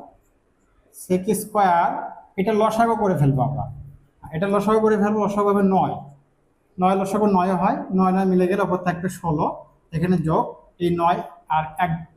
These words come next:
গুণ করলে নয়। এখন আসতেছে আমাদেরকে sec স্কয়ার theta ইকুয়াল ষোলো আর নয় যোগ করলে আসবে পঁচিশ, আর নিচে আসবে কত, নাইন ঠিকই থাকবে। এইটা আমরা কি করব, মান বের করতে হবে কার,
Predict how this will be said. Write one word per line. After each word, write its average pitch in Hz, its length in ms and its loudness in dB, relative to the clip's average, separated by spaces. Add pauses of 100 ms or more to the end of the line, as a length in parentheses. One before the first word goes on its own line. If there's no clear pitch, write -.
গুণ 165 180 -2
করলে 170 260 2 (460)
নয়। 147 220 0 (580)
এখন 202 220 0
আসতেছে 220 340 -2
আমাদেরকে 208 480 0
sec 208 500 -2
স্কয়ার 160 640 2 (500)
theta 180 340 -2 (140)
ইকুয়াল 156 400 0 (380)
ষোলো 202 300 -2
আর 214 160 4
নয় 208 200 0
যোগ 185 280 0
করলে 190 180 4
আসবে 202 300 0 (600)
পঁচিশ, 196 400 2 (260)
আর 156 80 -2
নিচে 190 240 2
আসবে 196 280 -2
কত, 202 180 -2 (520)
নাইন 170 260 2
ঠিকই 170 180 0
থাকবে। - 320 -8 (800)
এইটা 226 240 2
আমরা 262 140 0
কি 262 120 -2
করব, 233 240 -2 (220)
মান 196 260 2
বের 247 160 0
করতে 247 200 -2
হবে 208 120 0
কার, 170 240 2